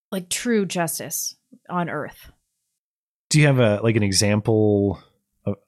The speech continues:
Speaker 2: I w-, I'm just curious about context. Justice in a criminal sense or in a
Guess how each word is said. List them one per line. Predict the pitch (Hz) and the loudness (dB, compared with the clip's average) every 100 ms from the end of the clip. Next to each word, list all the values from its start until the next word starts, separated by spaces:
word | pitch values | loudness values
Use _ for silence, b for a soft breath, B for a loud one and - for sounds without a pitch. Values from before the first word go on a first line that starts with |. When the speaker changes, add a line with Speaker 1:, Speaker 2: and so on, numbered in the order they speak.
| - - | -14 -2
Speaker 2:
I | |
w-, | 135 147 - | 2 2 0
I'm | - 117 120 117 | -10 -2 0 2
just | 110 | 2
curious | - 110 | 2 2
about | 95 82 | 0 -4
context. | - 98 - 71 - | -4 -4 -4 -12 -6
Justice | - 120 - 113 - - _ _ _ _ _ _ _ | 0 2 2 2 2 0 _ _ _ _ _ _ _
in | 135 110 | 0 2
a | |
criminal | 98 - 170 226 233 | 0 0 2 4 2
sense | - 214 233 - | 2 2 0 2
or | 135 113 | 2 2
in | 107 110 | 2 4
a | 101 98 95 92 | 4 2 2 0